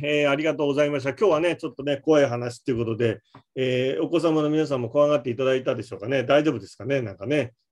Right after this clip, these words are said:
え、<laughs> 怖がってもう寝ちゃったかな？うん、なんかね。うん。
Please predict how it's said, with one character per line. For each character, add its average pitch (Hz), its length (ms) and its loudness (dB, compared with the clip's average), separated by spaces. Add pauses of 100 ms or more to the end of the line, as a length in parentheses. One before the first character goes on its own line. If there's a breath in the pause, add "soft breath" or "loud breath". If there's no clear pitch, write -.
え、 131 100 0
<laughs> - 680 -2
怖 175 180 6
が 190 80 8
っ - 40 6
て - 60 -4
も 135 100 -2
う - 20 0
寝 139 120 0
ち 160 80 -4
ゃ 175 60 4
っ 175 40 -8
た 185 80 0
か 143 100 0
な？ 107 220 -8 (440)
う 127 260 -4
ん、 120 40 -4
な 120 120 -2
ん - 20 -6
か 110 140 -6
ね。 131 320 0 (400)
う 120 100 -4
ん。 95 320 -6